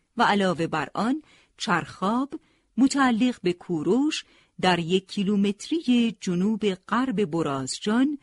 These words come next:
در دشتستان نیز بناهایی مربوط به این دوره از تاریخ هستند. معماری بنای گوردختر درست مشابه آرامگاه کوروش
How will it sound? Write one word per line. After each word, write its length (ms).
در 160
دشتستان 840
نیز 440
بناهایی 800
مربوط 640
به 160
این 240
دوره 340
از 240
تاریخ 680
هستند. 580
معماری 720
بنای 480
گوردختر 960
درست 500
مشابه 760
آرامگاه 760
کوروش 680